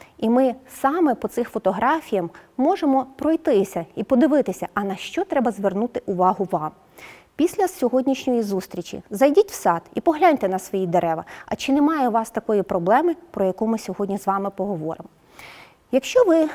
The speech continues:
підійшли, наприклад, до свого дерева, і ранньою весною ви зробили обрізку або в кінці зими, і зробили її неправильно, то ви побачите саме таку картину, як на, на цій фотографії.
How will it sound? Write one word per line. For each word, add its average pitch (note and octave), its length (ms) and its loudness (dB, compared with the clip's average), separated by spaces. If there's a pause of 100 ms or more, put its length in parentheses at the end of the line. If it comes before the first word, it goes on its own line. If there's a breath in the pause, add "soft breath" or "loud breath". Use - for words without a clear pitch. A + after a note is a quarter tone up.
(120 loud breath)
підійшли, A#3 420 -2
наприклад, B3+ 540 -2 (200 loud breath)
до A3+ 100 0
свого A#3+ 280 0
дерева, E3 440 -4 (540 loud breath)
і A#3+ 240 -2 (100)
ранньою F4+ 400 2
весною D#4 420 2
ви B3 100 2
зробили A#3 380 0
обрізку F#3+ 540 -4
або B3 160 2
в F#4 60 -2
кінці E3 320 -8
зими, F#3+ 440 -2 (440 loud breath)
і A3+ 100 -2
зробили G#3+ 400 2
її F#3 120 2
неправильно, C4 640 0 (280 loud breath)
то E4 100 -2
ви G#4+ 100 2
побачите D4 520 4
саме A#3 340 0
таку G3 320 -10
картину, B3 560 0 (460 loud breath)
як G#3 280 0
на, F#3+ 260 -2
на G3+ 200 -2
цій G#3+ 240 -4
фотографії. E3 800 -8